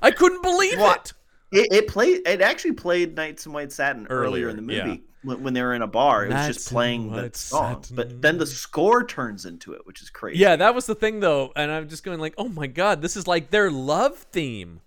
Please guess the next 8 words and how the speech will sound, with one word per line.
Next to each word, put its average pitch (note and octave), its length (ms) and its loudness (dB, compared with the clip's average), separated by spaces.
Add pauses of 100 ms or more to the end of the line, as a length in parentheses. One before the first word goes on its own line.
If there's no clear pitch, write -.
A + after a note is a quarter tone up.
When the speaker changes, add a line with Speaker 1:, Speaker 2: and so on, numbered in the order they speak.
(160)
Speaker 1:
for D3 140 -12
these C#3+ 240 -4
characters C#3 580 -2
is A#2+ 180 -8
Knights C3 520 -4
in D3+ 160 -8
White C#3 320 -4
Satin." B2+ 680 -4